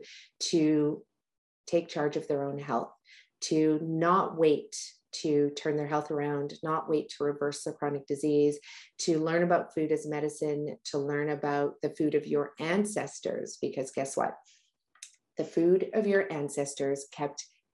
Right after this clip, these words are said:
your ancestors, ancestors health-, healthy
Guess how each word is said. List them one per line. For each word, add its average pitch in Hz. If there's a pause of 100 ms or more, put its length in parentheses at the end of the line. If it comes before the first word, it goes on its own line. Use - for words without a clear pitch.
your 160
ancestors, 151
ancestors 151
health-, 135 (200)
healthy 151